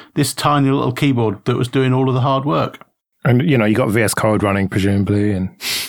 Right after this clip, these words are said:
Speaker 2: <laughs>
Speaker 1: I, it was pre-installed. I didn't even have to do anything.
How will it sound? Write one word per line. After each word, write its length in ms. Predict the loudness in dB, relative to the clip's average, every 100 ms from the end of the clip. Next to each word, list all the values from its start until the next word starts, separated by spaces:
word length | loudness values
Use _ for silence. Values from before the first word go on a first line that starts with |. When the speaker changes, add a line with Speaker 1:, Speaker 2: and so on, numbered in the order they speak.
| -8 -2
Speaker 2:
<laughs> 0 | -2 -2 -10 -18 -18 -14 -4 -2 2 2 2 2 2 0 -2 -2 -4 -4 -6 -4 -2
Speaker 1:
I, 180 | -2 -2
it 140 | -2 -2
was 100 | -2
pre-installed. 720 | 0 0 0 -2 -2 0 0
I 100 | 0
didn't 180 | 0
even 180 | 0 0
have 100 | 0
to 80 | -2
do 180 | -2 0
anything. 400 | 0 0 0